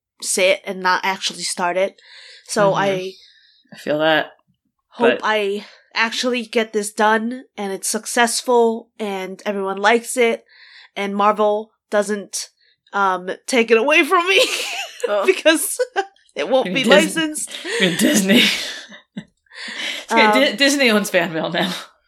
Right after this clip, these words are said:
Speaker 1: Um, but we'll s-, we'll see how that goes.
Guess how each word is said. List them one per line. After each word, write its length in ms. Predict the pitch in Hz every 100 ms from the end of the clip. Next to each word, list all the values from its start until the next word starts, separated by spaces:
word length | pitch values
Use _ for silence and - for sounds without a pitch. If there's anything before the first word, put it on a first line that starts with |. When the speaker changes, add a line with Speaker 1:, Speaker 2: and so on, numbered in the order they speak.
| _ _ _ - - _ _ 294 269 -
Speaker 1:
Um, 440 | 247 240 233 226 220 -
but 160 | 226 226
we'll 100 | 262
s-, 140 | 294 - 320
we'll 200 | 285 285
see 140 | 302
how 220 | 269 226
that 240 | 233 220 208
goes. 440 | 170 175 - -